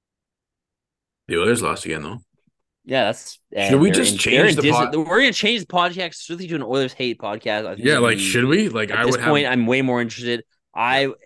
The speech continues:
Speaker 2: it's, like, way more compelling of a storyline. McDavid's hurt.
Speaker 1: It gives me something
Speaker 2: Um,
Speaker 1: to cheer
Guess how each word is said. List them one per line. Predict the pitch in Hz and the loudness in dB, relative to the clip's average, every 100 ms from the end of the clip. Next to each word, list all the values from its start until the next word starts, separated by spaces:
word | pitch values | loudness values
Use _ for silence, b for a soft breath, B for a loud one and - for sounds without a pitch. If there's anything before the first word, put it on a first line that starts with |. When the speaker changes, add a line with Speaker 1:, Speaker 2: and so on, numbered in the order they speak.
| _ | _
Speaker 2:
it's, | 123 120 | -14 -8
like, | 123 101 | -8 -4
way | 107 135 | 0 0
more | 135 127 | 2 0
compelling | 127 117 117 117 | -4 -6 -4 -4
of | 107 | -6
a | |
storyline. | 98 123 120 113 113 113 120 _ _ _ _ _ _ _ _ _ | -8 -6 -4 -4 -4 -6 -10 _ _ _ _ _ _ _ _ _
McDavid's | 113 - 127 127 120 | -14 -4 -2 -2 -4
hurt. | - 127 113 104 _ _ _ - | -6 -6 -6 -8 _ _ _ -18
Speaker 1:
It | 113 - | -14 -6
gives | 135 104 | -4 -2
me | 101 | -2
something | 98 117 131 | -4 -4 -6
Speaker 2:
Um, | 123 | -6
Speaker 1:
to | |
cheer | 113 - 120 131 131 - | -8 -6 -4 -4 -8 -14